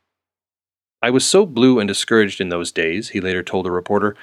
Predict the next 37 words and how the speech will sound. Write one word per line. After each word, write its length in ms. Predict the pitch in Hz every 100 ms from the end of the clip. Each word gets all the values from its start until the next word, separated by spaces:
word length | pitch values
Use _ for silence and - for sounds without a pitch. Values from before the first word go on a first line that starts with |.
| - - _
"that 120 | 113
I 140 | 117
don't 200 | 165 208
believe 260 | 156 131 123
I 120 | 113
could 160 | - 127
have 120 | 107
borne 240 | 120 131
up 220 | 113 87 104
but 160 | 127
for 80 | -
the 100 | 113
regular 400 | 104 151 160 151
electric 440 | 110 123 - 117
treatment 360 | - 165 113 92
which 160 | 98 110
I 100 | 98
administered 500 | 101 123 110 90 -
to 60 |
myself. 460 | 82 - 95 - _ _ _ _ _
You 80 | 123
see, 320 | 120 175 165
electricity 560 | 147 151 - 214 214 156
puts 280 | - 175 -
into 160 | 117
the 80 | 104
tired 340 | 101 127 127 95
body 260 | 107 101
just 240 | 90 180 -
what 120 | 220
it 40 |
most 280 | 135 131 -
needs, 360 | 101 80 - - _
life 220 | 127 147
force, 420 | - 165 - - -
nerve 200 | 135 143
force. 440 | - - - -